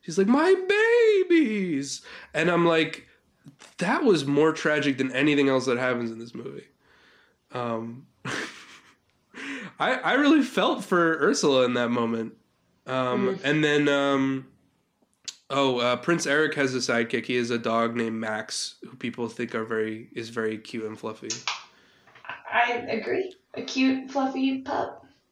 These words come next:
Speaker 2: It's a
Speaker 1: Yep.
Speaker 2: good pup.
Speaker 1: Um, the villain in Beauty and the Beast doesn't have an animal sidekick, but he has LeFou, who is pretty much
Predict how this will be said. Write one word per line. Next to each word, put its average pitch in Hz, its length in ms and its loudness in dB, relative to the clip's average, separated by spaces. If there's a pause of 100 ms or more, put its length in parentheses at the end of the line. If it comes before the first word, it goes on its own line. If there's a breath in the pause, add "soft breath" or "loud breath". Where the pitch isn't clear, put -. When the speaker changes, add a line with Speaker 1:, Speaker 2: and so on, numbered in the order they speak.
(140)
Speaker 2:
It's - 100 -14
a - 40 -4
Speaker 1:
Yep. 151 100 -2
Speaker 2:
good - 100 -10
pup. - 320 -10 (420)
Speaker 1:
Um, 139 640 0
the 156 100 2
villain 175 260 4
in 170 80 2
Beauty 160 220 4
and 147 100 2
the 139 60 2
Beast 151 480 0
doesn't 143 260 0
have 135 160 0
an 131 60 0
animal 127 300 2
sidekick, 120 520 -2
but 135 100 0
he 131 60 4
has 143 160 2
LeFou, 117 560 -2 (260)
who 139 180 2
is 131 100 0
pretty 135 260 2
much 120 320 -2